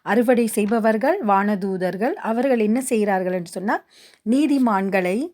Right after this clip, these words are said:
வேறியாகவும், கெட்ட நடத்தை உள்ளவர்களை வேறியாகவும் ம-, ஆக்கி,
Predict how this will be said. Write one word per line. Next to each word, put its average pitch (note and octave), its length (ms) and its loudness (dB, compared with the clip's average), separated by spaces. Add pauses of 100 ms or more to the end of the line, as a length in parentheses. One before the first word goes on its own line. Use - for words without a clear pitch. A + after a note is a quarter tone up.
(220)
வேறியாகவும், G3+ 880 2
கெட்ட D4+ 300 -4
நடத்தை B3 420 -2
உள்ளவர்களை G3 520 0
வேறியாகவும் F#3 840 0
ம-, F3 280 -6 (100)
ஆக்கி, G#3 380 -2